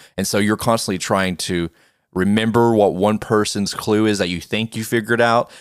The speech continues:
but then when you start thinking about someone else's clue and trying to figure it out, it starts falling away. Maybe, I, I mean, we're playing at five. That's the most it plays. Maybe it's, maybe it's a little more challenging the more players you have, 'cause if you're just playing with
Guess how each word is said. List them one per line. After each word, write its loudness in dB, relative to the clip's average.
but -4
then 0
when 0
you 0
start 0
thinking -2
about -2
someone 0
else's -4
clue -6
and -4
trying -4
to -8
figure -6
it -4
out, -4
it -12
starts -6
falling -4
away. -6
Maybe, -4
I, -4
I -4
mean, -2
we're 0
playing 0
at -2
five. 0
That's -4
the -4
most -4
it -6
plays. -6
Maybe -4
it's, -8
maybe -4
it's -10
a 0
little 0
more -2
challenging -2
the -4
more -2
players -4
you -4
have, -2
'cause -10
if -6
you're -4
just -8
playing -2
with -6